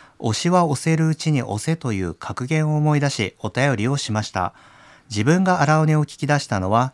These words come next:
前回の休止より後ですが、水曜五時のポッドキャストが仕事帰りやジムの時、ビージーエムとしてすっかり生活に馴染んでいる今日この頃です。これだけのコンテンツを常に考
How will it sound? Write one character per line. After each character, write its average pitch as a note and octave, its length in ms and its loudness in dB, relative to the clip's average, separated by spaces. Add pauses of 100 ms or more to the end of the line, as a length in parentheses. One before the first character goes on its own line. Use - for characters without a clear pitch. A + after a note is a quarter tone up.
(120)
前 F3 260 0
回 D3+ 240 0
の G#2+ 80 -2
休 A2+ 240 -4
止 A2 180 -6
よ A2 80 0
り G2 160 -4
後 A2+ 260 -2
で F#2 140 -6
す - 180 -12
が、 A#2 280 -2 (340)
水 G3+ 320 0
曜 G3+ 160 2
五 C#3 160 0
時 A#2+ 160 -2
の B2+ 160 0
ポ G#2+ 160 -6
ッ G2+ 80 -6
ド B2+ 100 -4
キ E3 120 -4
ャ - 20 -2
ス - 80 -8
ト A2 100 -4
が G2 220 -4
仕 - 200 -8
事 A#2 300 -2
帰 A#2 220 -2
り F#2 80 -6
や A#2+ 240 -2
ジ A#2+ 180 -2
ム D3 120 0
の B2 120 0
時、 G2+ 360 -8 (180)
ビ A2+ 160 -2
ー C3+ 40 -4
ジ E3 160 -2
ー E3+ 80 2
エ E3+ 40 0
ム D#3 100 0
と B2+ 140 -6
し - 80 -14
て D3+ 160 -2
す - 260 -8
っ - 20 -16
か - 200 -4
り F3+ 100 -2
生 C3+ 220 -2
活 A#2+ 220 -6
に A2 100 -2
馴 G#2+ 120 0
染 A2+ 160 -4
ん A2 40 -2
で G2+ 80 -6
い G2+ 80 -2
る C#3+ 180 -2
今 B2 200 -2
日 - 20 -8
こ G2 140 -8
の G#2+ 120 -2
頃 C3+ 220 -2
で G2 140 -4
す。 - 200 -16 (760)
こ D3+ 100 2
れ F3+ 80 4
だ G#3+ 120 4
け A#3 100 -2
の G3+ 100 2
コ D#3 140 0
ン C#3+ 40 0
テ B2 120 -2
ン A2 40 -2
ツ - 120 -6
を A2+ 120 0
常 C3 280 -2
に G2+ 80 -4
考 A2+ 240 -2